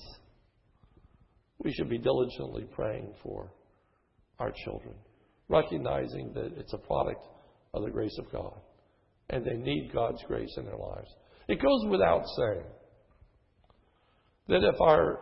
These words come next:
children are not walking with the Lord, that we are upholding them in prayer, that we're deeply concerned about them. It goes without saying that if we understand the p-, perfect,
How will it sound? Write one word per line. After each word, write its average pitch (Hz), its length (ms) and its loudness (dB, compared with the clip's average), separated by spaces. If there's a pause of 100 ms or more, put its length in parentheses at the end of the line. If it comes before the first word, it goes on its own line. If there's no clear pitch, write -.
(120)
children 165 360 4
are 143 80 -2
not 185 260 6
walking 151 400 2
with 127 100 -2
the 127 80 -2
Lord, - 340 0
that 90 80 -4
we 73 200 0
are 67 260 -2
upholding 135 460 -2
them 123 240 -6 (480)
in - 100 -8
prayer, 73 460 -2 (880)
that - 100 0
we're - 140 0
deeply 143 440 -2
concerned 151 440 -6
about - 320 -6
them. - 160 -6 (760)
It 135 100 -4
goes 220 260 10
without - 280 6 (100)
saying 202 360 0
that 156 160 2
if 147 160 2 (400)
we 185 340 4
understand 165 640 0
the 165 60 -2
p-, - 300 -8
perfect, - 420 0